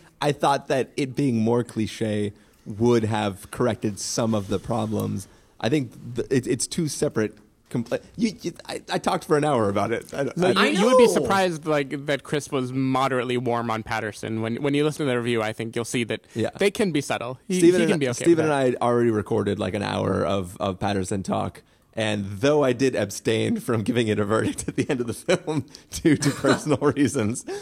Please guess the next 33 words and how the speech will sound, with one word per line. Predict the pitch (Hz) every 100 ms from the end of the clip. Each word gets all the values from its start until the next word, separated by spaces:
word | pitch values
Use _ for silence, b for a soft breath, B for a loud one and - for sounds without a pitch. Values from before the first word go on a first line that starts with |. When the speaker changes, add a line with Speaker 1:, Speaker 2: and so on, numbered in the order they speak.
| 349 -
Speaker 1:
um, | 143 131 113 104 101 B B B -
it | 127 - 131
is, | 127 117 98 - - - - _ _ -
yeah. | 135 104 101 - _ _ _ -
Yeah, | 135 - - - _ _ _ -
you'll, | 170 -
you'll | 147 123
hear | 147
Speaker 3:
But | 262
Speaker 1:
it, |
Speaker 3:
I, |
Speaker 1:
Carson. | 113 107 113 104 -
Speaker 3:
I | 208 262
just, | 294 185
I | 226 269
just | 269 -
think | 254 233
that | 208 -
the, | 202 180
the | 147 165
appeal | 165 - 277 196
of | 151 123
Manchester | 151 151 147 127 135
by | 120 117
the | 113
Sea | - 247 151
is | 120
that | 139 139
it | 131 117
doesn't | 170 202 202 147 -
hit | 147 120 -
those | 120 104 110 110 -
cliche, | - 135 107 - 123 107 104 104 104